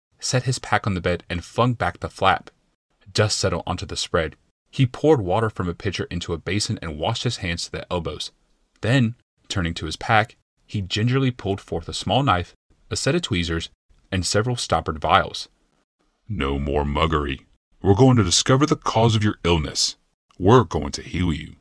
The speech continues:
Speaker 1: Glaceon cast a long, suffering look at Rebek, and he gave a raspy sigh. "You don't understand. You are no savior, Yawmoth. We are done with real healers.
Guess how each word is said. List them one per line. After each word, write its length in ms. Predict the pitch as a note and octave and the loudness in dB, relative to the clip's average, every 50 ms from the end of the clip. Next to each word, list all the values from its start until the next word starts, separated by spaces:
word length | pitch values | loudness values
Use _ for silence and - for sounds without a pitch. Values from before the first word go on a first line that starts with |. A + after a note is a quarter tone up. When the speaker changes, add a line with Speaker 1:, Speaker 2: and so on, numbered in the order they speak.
| _ _ _ _ _ _ _ _ _ | _ _ _ _ _ _ _ _ _
Speaker 1:
Glaceon 400 | - A2 B2 - C3 A#2 G#2+ G2 | 2 2 2 4 2 2 0 0
cast 260 | - G#2+ G2+ - - | 0 0 0 0 0
a 60 | E2+ | -2
long, 400 | E2 D#2+ E2+ F2+ G2+ G#2+ G#2+ G#2 | -2 0 2 2 2 2 2 0
suffering 460 | - - - G2+ G2 - G#2 F#2 F2+ | -2 0 0 0 0 2 0 0 0
look 140 | E2+ E2 - | -2 -4 -4
at 80 | F2 D#2 | -6 -8
Rebek, 420 | D2+ D#2 - F#2 F2 F2 - - _ _ _ _ _ _ | -6 -2 0 0 0 0 -4 -10 _ _ _ _ _ _
and 160 | - F2+ F2+ | -8 -8 -6
he 100 | G2 F#2 | -6 -6
gave 240 | F2 F#2 F#2+ G#2 - | -4 -2 -2 -2 -2
a 60 | F2 | -2
raspy 400 | D#2 D#2 D#2 D#2+ - - - D#2 | -4 -4 -6 -6 -6 -6 -6 -6
sigh. 380 | - - F#2 E2+ D2+ D2 C#2+ - _ _ _ _ _ _ _ _ _ _ _ _ _ _ _ _ _ _ _ _ | -4 -2 0 0 0 -2 -6 -12 _ _ _ _ _ _ _ _ _ _ _ _ _ _ _ _ _ _ _ _
"You 100 | - G2 | 0 6
don't 160 | G2+ A#2 A2+ A2 | 8 8 8 8
understand. 640 | G#2 F#2+ F2 - - G2 F2 D#2+ D2+ D#2 - - _ _ _ _ _ _ _ _ | 8 6 2 2 2 2 0 0 -2 -4 -8 -12 _ _ _ _ _ _ _ _
You 200 | - F#2+ A#2 B2 | -4 0 2 4
are 100 | C3 A#2+ | 4 4
no 200 | G#2 F2+ F#2 F#2 | 4 4 4 4
savior, 520 | F2 - - - G2 F#2 F#2 E2 D#2 D2+ D2+ | 4 2 0 2 2 2 0 0 -2 -6 -4
Yawmoth. 540 | D2+ D2+ D2+ D#2 D#2 D#2 D#2+ F2 - - _ _ _ _ _ _ _ _ _ _ _ _ _ _ _ _ | -4 -2 -2 -2 -2 -4 -4 -6 -6 -10 _ _ _ _ _ _ _ _ _ _ _ _ _ _ _ _
We 160 | G2 A#2+ C3 | 6 6 8
are 60 | A#2 | 8
done 260 | G2 - G2+ G2+ F#2 | 6 6 4 4 4
with 180 | E2 D#2 - - | 2 -2 -2 -2
real 180 | F2+ F2+ E2+ D2+ | 0 0 0 0
healers. 460 | D#2+ E2+ D#2 D#2 D#2 D#2+ - - | -2 -4 -4 -4 -4 -6 -8 -10